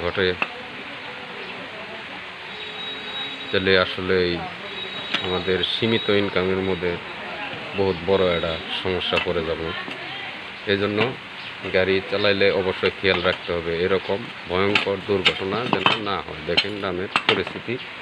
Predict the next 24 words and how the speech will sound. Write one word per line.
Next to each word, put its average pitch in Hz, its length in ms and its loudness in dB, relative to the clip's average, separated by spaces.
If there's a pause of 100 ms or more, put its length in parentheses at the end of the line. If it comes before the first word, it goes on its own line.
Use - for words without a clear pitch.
(240)
খুবই 90 280 -4
খারাপ। 87 240 -2 (560)
তো 98 80 -6 (180)
আমরা 98 220 -4 (640)
এটা 110 220 -2
আসলে 101 240 -2 (140)
গাড়ি 95 160 4 (100)
থেকে 104 160 0 (120)
খুলে 104 320 4
নিয়ে 98 160 6 (100)
আপনাদের 92 360 -2 (120)
দেখিয়েছি। 90 500 0 (1700)
তো 95 100 4 (1200)
এরকম 104 320 2 (180)
সতর্ক 110 360 0 (120)
হয়ে 95 180 4 (960)
আপনারা 95 300 2 (220)
গাড়ি 87 220 4
চালাবেন। 92 380 2 (140)
দেখেন, 98 220 0 (240)
বেচারার 92 400 0 (340)
অনেক 120 240 4
ক্ষতি 113 260 0
হয়ে 90 140 6